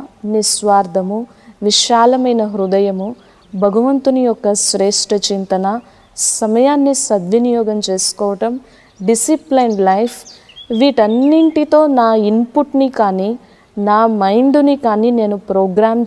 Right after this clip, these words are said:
చేసినట్లయితే అదే అవుట్‌పుట్ మరలా తిరిగి నా జీవితం లోపల ప్రతిధ్వనిస్తుంది. అయితే ఈ విషయాన్ని నేను ఇచ్చేటప్పుడు నాకు తెలియక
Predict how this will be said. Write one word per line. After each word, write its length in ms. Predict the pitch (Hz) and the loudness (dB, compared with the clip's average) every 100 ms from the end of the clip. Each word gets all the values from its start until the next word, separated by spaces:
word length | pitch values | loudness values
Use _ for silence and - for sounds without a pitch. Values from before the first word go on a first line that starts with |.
| - | -2
చేసినట్లయితే 920 | 185 - 202 180 180 180 180 214 202 - - _ _ _ - | -4 -4 -6 -6 -2 -2 2 0 0 -4 -20 _ _ _ -2
అదే 540 | 196 185 262 311 349 - 220 | 0 4 4 4 2 -2 2
అవుట్‌పుట్ 640 | 214 226 - 294 294 - | 2 2 0 -2 -2 -4
మరలా 580 | 214 202 185 202 226 269 | -2 -2 0 2 2 2
తిరిగి 440 | 254 202 202 247 | 0 -2 0 -2
నా 220 | 247 214 | -2 -2
జీవితం 640 | 196 196 196 214 214 220 214 | -4 -4 -2 -2 -2 -4 -2
లోపల 340 | 190 180 202 | -2 -2 -2
ప్రతిధ్వనిస్తుంది. 1000 | 269 220 190 196 180 185 180 - - - - _ _ _ _ _ - | -2 -2 -2 -4 -2 -4 -4 -6 -8 -14 -14 _ _ _ _ _ -4
అయితే 340 | 285 330 302 269 | 0 4 4 4
ఈ 40 | |
విషయాన్ని 560 | 233 220 - 311 320 311 | 4 0 2 2 4 2
నేను 240 | 277 254 - | 2 0 -2
ఇచ్చేటప్పుడు 720 | 226 - 330 330 294 269 247 | -2 0 0 0 0 0 0
నాకు 280 | 233 208 208 | 0 -2 -4
తెలియక 640 | 196 190 240 240 196 - | -2 2 2 2 -2 -2